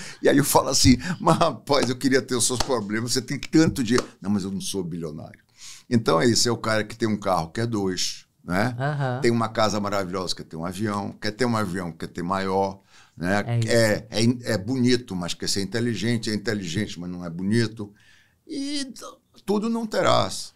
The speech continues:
Speaker 1: né?
Speaker 2: Exatamente.
Speaker 1: Então,
Speaker 2: E aí você nunca mais largou o Arthur, né?
Speaker 1: Não. Não, porque, é, tem muito a ver comigo,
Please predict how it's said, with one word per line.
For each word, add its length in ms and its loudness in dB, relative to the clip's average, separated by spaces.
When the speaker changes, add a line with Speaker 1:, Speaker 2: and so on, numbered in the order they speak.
Speaker 1:
né? 100 -4
Speaker 2:
Exatamente. 840 -4
Speaker 1:
Então, 640 -2
Speaker 2:
E 120 0
aí 120 2
você 200 -4
nunca 200 -4
mais 220 -2
largou 240 -4
o 40 -2
Arthur, 360 -8
né? 260 -8
Speaker 1:
Não. 320 8
Não, 320 6
porque, 380 4
é, 520 0
tem 200 6
muito 300 4
a 40 8
ver 180 0
comigo, 720 0